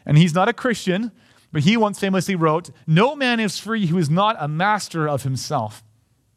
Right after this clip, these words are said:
He understood that, that there's a slavery that, that's at the root in, in our hearts that we're trying to be free of. That was all that Stoicism was about, was to try and master your desires. Good luck without the gospel of Jesus.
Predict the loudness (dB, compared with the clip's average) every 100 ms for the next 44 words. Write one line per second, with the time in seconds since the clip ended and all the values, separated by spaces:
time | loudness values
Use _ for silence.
0 | _ _ _ _ _ _ _ _ _ _
1 | _ _ 2 4 4 0 -2 0 0 -2
2 | 0 0 0 -2 -4 -2 -2 0 0 0
3 | 0 2 0 0 -2 0 -2 -2 -4 -2
4 | -2 0 -2 0 0 0 0 -2 -2 -4
5 | -6 -6 -4 -2 -2 -2 -4 -6 -12 -2
6 | 0 2 0 -2 -2 -2 -4 -2 0 0
7 | -4 -4 0 0 0 -2 -8 -4 -4 -4
8 | -6 -10 -2 0 0 -2 -4 -2 -2 -2
9 | -2 -2 -4 -6 -14 _ -4 -2 0 0
10 | 0 -2 -4 -2 -2 -2 -2 -4 -6 -4
11 | 0 0 -2 -6